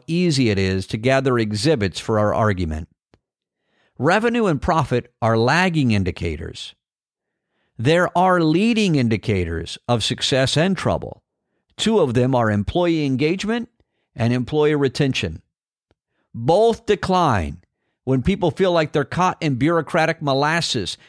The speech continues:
chained down by policy after policy and stuck in meeting after meeting. Creativity and communication are stifled, and it's not long before the most talented people start heading for the exits.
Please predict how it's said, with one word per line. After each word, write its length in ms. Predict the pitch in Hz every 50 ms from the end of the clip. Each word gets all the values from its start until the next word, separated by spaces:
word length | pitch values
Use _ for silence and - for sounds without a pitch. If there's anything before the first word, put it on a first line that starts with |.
| _ _ -
chained 340 | - - 190 190 190 180
down 300 | 147 160 165 170 180 175
by 140 | 147 147 135
policy 640 | 120 - - - 175 180 190 185 160 - - 151 147
after 240 | 143 139 - 131
policy 600 | 120 - - 185 185 190 180 151 - - - 139
and 100 | 127 120
stuck 340 | 107 - - 196 185 - -
in 160 | 175 151 147
meeting 320 | 151 170 185 175 180 170 156
after 280 | 147 147 - - 135
meeting. 420 | 127 143 170 190 185 143 107 82 64 - - - - - _ -
Creativity 760 | - - 220 240 233 226 214 - - 202 208 202 220 220 190
and 100 | 160 -
communication 720 | - 170 185 196 185 175 - - 175 185 196 - - 165
are 100 | 160 147
stifled, 720 | - - - - - 175 202 202 - - 131 104 90 - - - - _ -
and 100 | 135 147
it's 180 | 139 - -
not 320 | 147 160 180 214 240 214 165
long 340 | 175 147 113 104 110 131
before 260 | 147 156 143 - 160 151
the 60 | 151
most 280 | 151 156 151 - -
talented 500 | - 170 175 180 190 214 208 202 208 196
people 340 | - 170 143 120 - 139 151
start 280 | 147 - - 160 147 -
heading 260 | 156 151 151 160 165
for 140 | 147 180 160
the 140 | 170 180 196
exits. 580 | 208 220 - - - 104 - - - - -